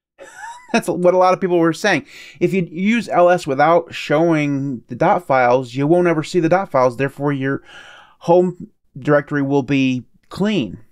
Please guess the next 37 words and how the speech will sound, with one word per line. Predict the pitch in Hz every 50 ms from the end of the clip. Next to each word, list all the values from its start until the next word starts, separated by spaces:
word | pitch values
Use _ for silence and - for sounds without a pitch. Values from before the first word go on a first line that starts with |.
| _ _ - - -
It | _ _ _ _
won't | - 139 185 226 240 196
actually, | 151 135 135 120 - - 139 135 147 156 151 139
that | 123 139 - 139
you'll | 156 156
just | 147 156 139 -
not | 156 156 - -
see | - - - 175 180 165
the | 147 139
mess, | 143 175 185 131 80 - - - - -
but | 123 - 139 143 - - _ - - - - - _ -
that's | 175 185 185 180 165
beside | 160 165 156 170 147 139 127
the | 123
point. | - - 131 - - _ _ _ _ _ _ _ _ _ -
Anyways, | - 214 202 160 147 - -
a | - 196
year | 202 240 277 285 262
ago, | 220 160 165 151 147 143 147 156 - -
I | 143 170 175
made | 185 175 170 156
this | 170 156 -
whole | 165 160 151 135
video | 127 131 120 113 110 107 98 110 123 - - - - - - - -
basically | - 165 185 180 - 190 - 185 185 180 160
saying | - - - 151 139 131 131 131 135 143 143 127
that | 123 135 - -
I | 135 151
was | 156 175 175 160
going | 160 160 151 151 151
to | 147
create | - - 160 143 135
myself | 143 139 127 - - 131 131 131 - -
a | - 135
second | 120 - - - - - 202 190 - 139 135 139 127
home | 127 143 135 131 123
directory. | 120 - - - - - - 139